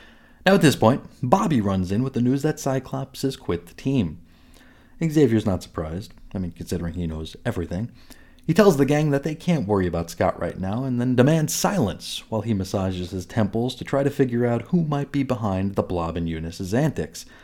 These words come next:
because clearly Eunice and Dukes are far too stupid to figure anything out on their own.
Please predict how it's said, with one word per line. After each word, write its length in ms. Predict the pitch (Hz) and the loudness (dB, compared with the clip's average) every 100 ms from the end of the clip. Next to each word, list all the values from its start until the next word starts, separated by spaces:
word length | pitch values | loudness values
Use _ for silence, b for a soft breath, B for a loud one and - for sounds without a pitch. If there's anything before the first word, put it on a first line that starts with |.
| B B B B B | B B B B B
because 440 | 107 - 95 82 | -4 0 0 0
clearly 500 | - - 190 127 101 | -8 2 4 6 4
Eunice 460 | 98 98 98 90 - | 2 2 2 0 -2
and 180 | 87 85 | -6 -2
Dukes 300 | 87 82 85 | -2 -2 -4
are 160 | 85 | -6
far 320 | - - 101 90 | -4 0 0 0
too 160 | 87 | -4
stupid 360 | - 90 82 85 | -4 -6 -6 -8
to 60 | |
figure 320 | 90 90 85 - | -6 -6 -6 -6
anything 380 | 104 85 87 82 | -6 -4 -6 -6
out 160 | 80 | -6
on 120 | 80 | -8
their 180 | 82 95 | -4 -2
own. 200 | 92 76 | -2 -4